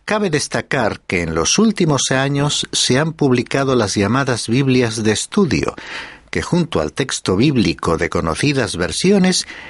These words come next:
incorporan las citadas concordancias, mapas, gráficos, tablas cronológicas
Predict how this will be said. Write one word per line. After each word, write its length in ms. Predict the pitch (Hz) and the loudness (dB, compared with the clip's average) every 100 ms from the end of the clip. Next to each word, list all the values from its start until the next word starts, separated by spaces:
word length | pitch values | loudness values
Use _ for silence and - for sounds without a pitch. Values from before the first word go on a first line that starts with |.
| - | -12
incorporan 920 | - 123 127 131 127 127 165 165 160 139 | 0 0 2 0 0 0 0 2 2 0
las 200 | 117 - | 0 -2
citadas 480 | 117 - 131 123 | -4 -2 0 0
concordancias, 1120 | - 110 104 - 87 123 147 135 135 139 139 - - - | -2 -2 -2 0 0 0 0 -2 0 0 0 -6 -12 -10
mapas, 560 | 95 107 143 - 123 139 - - - - | -2 -2 -2 -2 -2 -2 -6 -12 -20 -8
gráficos, 880 | - 123 151 - 120 - 131 135 - - - _ _ _ | -2 0 0 -4 -6 0 0 2 -2 -6 -20 _ _ _
tablas 520 | 127 123 120 110 - | -2 0 0 -2 -2
cronológicas 920 | - 101 95 104 156 - 123 156 | -2 2 2 2 2 0 -4 -2